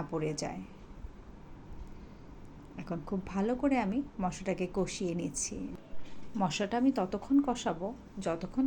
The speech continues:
না পর্যন্ত মশলা থেকে কাঁচা গন্ধ না চলে যায়, সেই পর্যন্ত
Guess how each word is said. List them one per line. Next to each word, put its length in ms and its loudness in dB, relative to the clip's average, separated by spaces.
না 60 8
পর্যন্ত 400 4
মশলা 360 0
থেকে 200 -2
কাঁচা 340 6
গন্ধ 280 4
না 60 0
চলে 300 4
যায়, 200 -6
সেই 240 2
পর্যন্ত 340 0